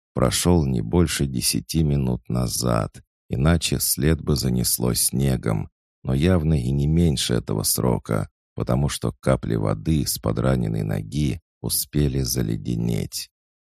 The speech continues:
Хаджар достал огниво, пощёлкал кремнием и высек несколько искр на снег. Тот, естественно, не загорелся, но этого и не требовалось. Опустив чуть обмёрзшую руку в снег,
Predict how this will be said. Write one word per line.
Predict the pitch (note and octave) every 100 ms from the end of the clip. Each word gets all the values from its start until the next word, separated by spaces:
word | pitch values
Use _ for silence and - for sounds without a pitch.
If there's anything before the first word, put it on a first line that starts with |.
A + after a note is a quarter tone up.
| _ _
Хаджар | - G1+ G1+ A1 D2 -
достал | C#2 - - A1
огниво, | G#1+ A1+ A1+ B1 G#1+ G1+ G1+ - _ _ _ _
пощёлкал | A#1 - - D#2 B1 A1+ A1+
кремнием | - D2 C#2+ C#2 C2 B1+ A#1+ _
и | B1+
высек | A1+ D2+ E2 - C#2+ -
несколько | C#2 D2 - B1 - - _
искр | D2 D#2 - - -
на | A#1
снег. | - - B1 A1 - - _ _ _ _ -
Тот, | F#2 -
естественно, | C#2 - - D#2 - - C#2+ C#2+
не | B1+ C2+
загорелся, | A#1 A1+ A#1+ C2 E2 G#1+ - - G1+ - - _
но | A1+ B1
этого | - D#2 D#2
и | D2+
не | C#2+ C2+
требовалось. | - C2 A1 G1+ G1+ G1+ G1+ - - _ _ _ _ -
Опустив | A1+ C#2 C2+ - - D#2 C2 -
чуть | - C2+
обмёрзшую | A#1 A#1 B1+ C2 A#1 - - G#1+ G#1
руку | C2 - -
в | G1+
снег, | - - C2+ D2 - -